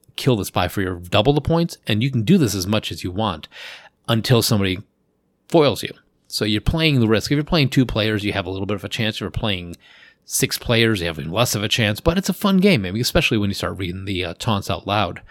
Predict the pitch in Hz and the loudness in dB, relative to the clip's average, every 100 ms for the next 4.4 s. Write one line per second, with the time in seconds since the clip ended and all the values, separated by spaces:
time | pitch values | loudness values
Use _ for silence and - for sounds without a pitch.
0 | - - - - 135 139 139 127 151 175 | -20 -20 -20 -6 4 4 4 4 4 4
1 | 175 131 - 135 127 123 107 95 117 131 | 2 2 2 4 4 4 2 2 2 2
2 | 85 82 110 - _ _ _ _ _ _ | 2 0 -4 -10 _ _ _ _ _ _
3 | _ 113 104 101 - 139 151 156 160 147 | _ 2 2 4 2 4 4 2 0 -2
4 | 107 95 90 | -2 -2 -4